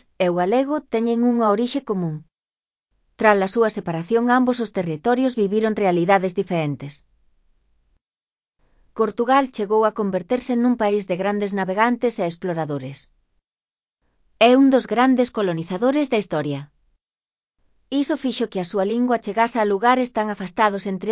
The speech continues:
eles como América, África e Asia.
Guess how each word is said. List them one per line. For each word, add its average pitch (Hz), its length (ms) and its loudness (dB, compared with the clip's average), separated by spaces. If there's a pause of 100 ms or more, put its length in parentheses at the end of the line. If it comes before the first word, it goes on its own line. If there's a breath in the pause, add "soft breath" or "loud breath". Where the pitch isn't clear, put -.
eles 240 200 -2
como 196 280 -4
América, 175 480 -4 (200)
África 262 480 0 (120)
e 190 100 -4
Asia. 151 400 -8